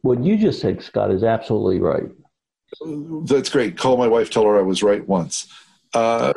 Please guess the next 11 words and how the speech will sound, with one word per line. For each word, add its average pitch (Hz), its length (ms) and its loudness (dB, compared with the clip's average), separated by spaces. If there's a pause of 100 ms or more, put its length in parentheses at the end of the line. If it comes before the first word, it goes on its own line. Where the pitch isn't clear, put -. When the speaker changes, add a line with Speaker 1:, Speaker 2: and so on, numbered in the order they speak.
Speaker 2:
so, - 300 2
<laughs> 120 1700 -4
so 139 160 2
we're, 160 260 2
this 135 380 -2
is 202 120 0
the 151 80 0
two 160 180 0
thousand 131 400 0
ten 117 260 0
Verbena, 101 560 0